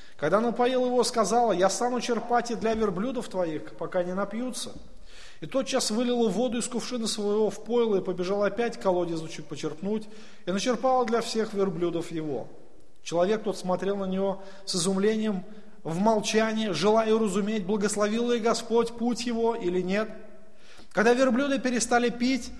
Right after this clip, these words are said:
тогда человек взял золотую серьгу весом полсикля, а, и два запястья на руки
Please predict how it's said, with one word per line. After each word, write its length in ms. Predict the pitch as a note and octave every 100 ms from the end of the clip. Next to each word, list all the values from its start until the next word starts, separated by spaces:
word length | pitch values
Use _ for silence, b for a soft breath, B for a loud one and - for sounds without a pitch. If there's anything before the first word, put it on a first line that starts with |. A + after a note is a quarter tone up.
| -
тогда 240 | F3+ F#3+ A3
человек 400 | A3+ G#3+ A3+ F3+
взял 420 | D3+ F#3+ G#3+ F#3+
золотую 360 | F3+ F3+ F#3+
серьгу 580 | D#3+ - G#3+ A3 G#3+ G3+ B B B B
весом 560 | C#3 D#3+ G#3 G#3+ - F#3+
полсикля, 760 | G#3 F#3 - A3 G#3+ G#3+ G3 - B B B B -
а, 260 | D3+ D#3 D#3
и 80 | F3+
два 260 | D#3+ G#3
запястья 600 | F3+ G3+ G3+ A#3 G#3 -
на 200 | G3 G#3
руки 440 | G#3 G3+ G#3 G3+